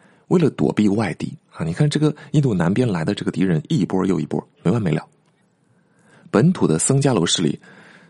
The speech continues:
由此就不断的向南退缩啊，把北边的空间留出来了。第二个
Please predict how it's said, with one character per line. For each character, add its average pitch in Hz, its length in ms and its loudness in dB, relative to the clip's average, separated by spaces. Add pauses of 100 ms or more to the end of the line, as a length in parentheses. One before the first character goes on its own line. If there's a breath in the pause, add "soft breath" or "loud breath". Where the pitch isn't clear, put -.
(120)
由 85 140 4
此 - 280 0
就 - 120 0
不 - 160 -4
断 202 160 2
的 - 220 -2
向 - 260 2
南 78 180 0
退 98 140 0
缩 117 240 -2 (240)
啊， - 240 -12 (280)
把 - 180 -2
北 - 200 -4
边 85 180 0
的 85 120 2 (120)
空 110 240 0
间 110 240 0 (360)
留 82 220 2
出 - 140 -2
来 - 100 -2
了。 - 80 -20 (2250 soft breath)
第 170 100 4
二 190 180 4
个 - 140 -8